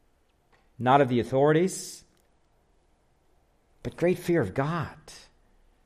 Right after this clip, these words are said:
And the story of Ananias and Sapphira is supposed to remind us of something we conveniently and deliberately forget. That God does execute judgment on sin.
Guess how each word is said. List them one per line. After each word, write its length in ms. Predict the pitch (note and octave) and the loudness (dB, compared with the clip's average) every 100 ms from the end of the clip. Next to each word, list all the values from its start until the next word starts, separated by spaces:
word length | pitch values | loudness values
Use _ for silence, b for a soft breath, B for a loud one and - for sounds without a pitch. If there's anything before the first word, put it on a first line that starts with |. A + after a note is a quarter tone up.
| _ _ _ _ _ _ _ _ _ - | _ _ _ _ _ _ _ _ _ -8
And 120 | B2 | -4
the 40 | |
story 380 | B2 - E3 G3 | -4 0 4 4
of 80 | E3 | 6
Ananias 480 | D3+ D3 C#3+ C#3 C3 | 4 4 2 0 -2
and 80 | - | -10
Sapphira 500 | G2+ - C#3 D3 A2 | -12 -2 2 4 2
is 80 | |
supposed 400 | - - D3+ D#3 | -4 -4 -2 -2
to 60 | D#3 | 0
remind 380 | C3 A#2+ D3 D3 | 0 2 0 -2
us 120 | A2+ | -6
of 80 | A#2+ | -8
something 380 | - C#3+ D3+ A#2+ | -6 -4 -4 -4
we 100 | B2 | -4
conveniently 840 | A2 F#2+ A#2+ C3+ C#3 B2+ C3+ G#2+ | -4 -4 -2 -2 -4 -4 -4 -4
and 140 | G#2 | -8
deliberately 600 | G2+ G#2 A#2 A#2 E2+ G2+ | -6 -4 -4 -4 -6 -8
forget. 680 | F#2 - F#2 C#3+ A#2+ - - - _ _ _ _ _ _ _ _ _ _ _ _ _ _ _ | -10 -14 -4 -2 -2 -8 -20 -20 _ _ _ _ _ _ _ _ _ _ _ _ _ _ _
That 240 | A2+ G2+ | -8 -4
God 380 | B2+ C3+ D3 A2+ | 0 2 0 -2
does 360 | C3+ D3+ F2 - | 0 0 -2 -4
execute 640 | B2 C3+ - D3+ D3+ A#2+ | -6 -6 -8 -8 -6 -8
judgment 500 | - B2 A#2+ A2 A2 G2 | -2 -2 -2 -6 -8 -10
on 200 | G#2+ A2 | -10 -8
sin. 360 | - D#3 D3 | -8 -6 -6